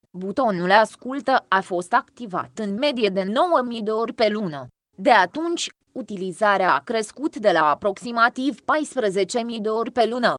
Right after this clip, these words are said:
arătând că studenții apreciază sincer și profită de ocazia de a asculta conținutul cursului pentru a-și îmbunătăți experiența de învățare. Integrarea cu Read Speaker a fost simplă și a meritat investiția.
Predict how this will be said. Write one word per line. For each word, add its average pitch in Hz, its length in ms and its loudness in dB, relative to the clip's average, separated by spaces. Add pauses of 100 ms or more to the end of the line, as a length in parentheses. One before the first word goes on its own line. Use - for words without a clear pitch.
(120)
arătând 262 560 0
că 208 140 0
studenții 254 680 -2
apreciază 214 800 0
sincer 240 500 -2
și 214 220 -4
profită 208 580 0
de 196 100 4
ocazia 202 680 6
de 185 100 -2
a 180 100 4
asculta 196 640 4
conținutul 190 600 -6
cursului 233 580 -4
pentru 165 300 -4
a-și 151 240 -2
îmbunătăți 202 680 -2
experiența 220 800 2
de 226 220 4
învățare. 196 600 4 (300)
Integrarea 196 720 4
cu 240 180 -4
Read 220 280 -8
Speaker 220 400 -4
a 165 100 6
fost 240 320 -8
simplă 254 640 -2
și - 200 -8
a 196 120 6
meritat 175 520 2
investiția. 196 1000 -6